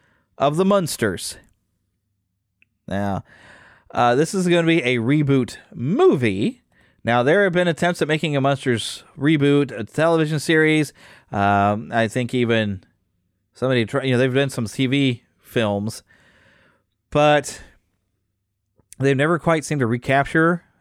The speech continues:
everything of the, of the Munsters. Uh, there's a description here. "The Munsters was a nineteen sixty-four sitcom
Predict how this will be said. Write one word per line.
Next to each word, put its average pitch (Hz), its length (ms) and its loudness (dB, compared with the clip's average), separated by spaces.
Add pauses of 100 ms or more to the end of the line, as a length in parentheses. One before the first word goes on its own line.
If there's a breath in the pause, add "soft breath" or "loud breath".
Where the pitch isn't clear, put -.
everything 139 420 0
of 135 60 2
the, 123 240 0
of 123 80 0
the 120 100 0
Munsters. 131 500 -2
Uh, 110 240 2 (320 soft breath)
there's 131 200 -2
a 120 40 0
description 120 480 -2
here. 113 140 0
"The 113 80 0
Munsters 165 400 2
was 120 160 0
a 117 60 2
nineteen 143 320 -2
sixty-four 131 480 0
sitcom 127 520 0